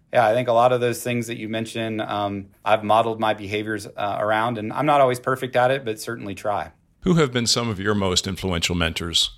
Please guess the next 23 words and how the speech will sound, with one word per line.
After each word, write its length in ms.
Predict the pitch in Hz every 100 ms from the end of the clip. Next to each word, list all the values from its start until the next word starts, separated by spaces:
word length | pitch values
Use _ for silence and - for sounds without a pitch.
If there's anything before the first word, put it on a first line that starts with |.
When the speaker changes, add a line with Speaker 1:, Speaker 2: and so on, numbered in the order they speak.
| -
Speaker 2:
in 120 | 87
your 120 | 80
journey 380 | 80 82 78 78
here? 300 | 76 85 82 - - - _ _ _ _
Speaker 1:
Hey, 140 | - 151
look, 320 | 160 143 -
uh, 320 | - - - - - - - -
I, 220 | 131 147
I'd 160 | 139 123
probably 220 | 156 143
start 360 | 139 147 151
with 200 | 139 127
Kurt 240 | - 135 131
Kane, 320 | 135 127 135
who's 240 | 131 120
the 80 | 113
president 480 | 107 120 117 123 127
here 320 | 120 120 117
Speaker 2:
Mm-hmm. 240 | 113 196 151
Speaker 1:
at, 40 |
at 120 | 117
Wendy's. 560 | 117 117 117 120 117 -
Um, 580 | 117 110 104 104 98